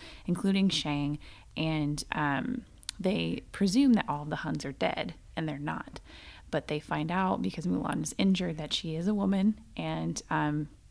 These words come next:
at this time in China, I assume,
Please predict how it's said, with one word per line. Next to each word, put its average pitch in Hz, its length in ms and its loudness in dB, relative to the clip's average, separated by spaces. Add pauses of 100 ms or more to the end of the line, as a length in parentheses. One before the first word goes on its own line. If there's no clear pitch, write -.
at 151 220 -4
this - 200 -2
time 151 340 2
in 156 100 2
China, 151 520 0 (320)
I 147 200 -4 (100)
assume, - 480 -4